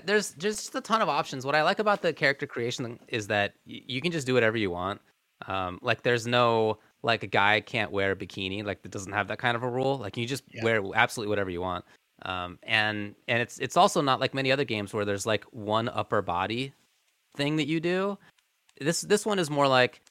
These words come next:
Speaker 1: whatever you can fit on the character. So there's, like, you could put on,
Speaker 2: <laughs>
Speaker 1: like, a sh-, like, a shirt and then a jacket, and then also, like, little gloves, and also, like, tattoos that go kind of, like, on your upper arm. Like, you can just, whatever you can fit on the character is what it feels like.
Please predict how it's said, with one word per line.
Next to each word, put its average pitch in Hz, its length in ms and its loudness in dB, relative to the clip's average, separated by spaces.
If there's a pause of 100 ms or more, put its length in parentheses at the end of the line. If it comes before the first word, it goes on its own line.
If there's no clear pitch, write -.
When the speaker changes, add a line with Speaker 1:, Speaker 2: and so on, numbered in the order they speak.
(220)
Speaker 1:
whatever 160 260 6
you 170 140 2
can 147 120 -2
fit 131 200 2
on 117 140 2
the 92 60 -8
character. 98 520 -4
So - 180 -4
there's, 107 320 -2
like, 113 220 -4
you 135 80 -8
could 139 160 -2
put 151 100 4
on, 139 120 4
Speaker 2:
<laughs> 120 60 2
Speaker 1:
like, 117 120 0
a 104 80 2
sh-, - 260 -4
like, 117 160 -2
a 110 60 -2
shirt 156 460 4
and 117 140 0
then 110 140 2
a 104 80 0
jacket, 98 540 0 (300)
and 131 120 2
then 135 120 4
also, 120 600 4 (120)
like, 98 240 -4 (300)
little 110 180 -2
gloves, 98 480 -6 (200)
and 127 140 4
also, 127 360 2
like, 104 180 -4
tattoos 104 520 -2
that 92 180 -8
go 98 160 -2
kind 98 180 -6
of, 95 80 -10
like, 95 140 -8
on 95 120 -6
your 90 140 -8
upper 92 200 -8
arm. 90 200 -8
Like, 95 160 -12
you 127 60 -10
can 143 80 -6
just, 139 140 -8
whatever 190 240 2
you 180 100 0
can 170 100 -6
fit 160 140 -2
on 147 60 -2
the 131 60 -6
character 143 260 -2
is 87 120 -10
what 98 80 -4
it 85 60 -8
feels 117 220 -6
like. 85 140 -10